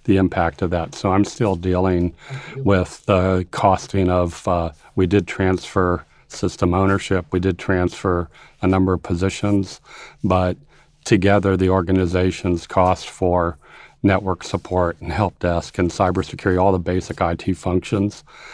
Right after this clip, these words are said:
Speaker 1: with not having that extra income from supporting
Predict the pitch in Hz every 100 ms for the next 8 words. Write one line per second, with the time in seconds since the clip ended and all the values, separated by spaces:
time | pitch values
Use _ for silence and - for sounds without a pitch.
0 | - - 170 104 196 - 135 101 98 -
1 | 98 90 92 92 92 117 95 - 107 107
2 | 98 92 - 90 87 - - 87 87 -
3 | 87 95 87 90